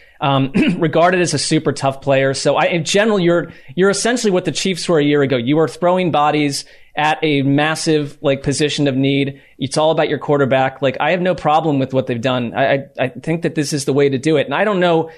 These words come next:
if general managers typically come on our show to break news. I think they like to chop it up a little bit, but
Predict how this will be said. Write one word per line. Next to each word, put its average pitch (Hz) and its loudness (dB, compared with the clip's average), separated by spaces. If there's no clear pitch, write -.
if 147 -2
general 160 0
managers 147 0
typically 156 -2
come 151 0
on 139 0
our 139 2
show 139 0
to 131 -2
break 135 0
news. 135 0
I 143 -4
think 147 -4
they 151 -2
like 135 0
to 120 -8
chop 147 0
it 143 -2
up 143 -2
a 143 -2
little 139 0
bit, 131 -2
but - -2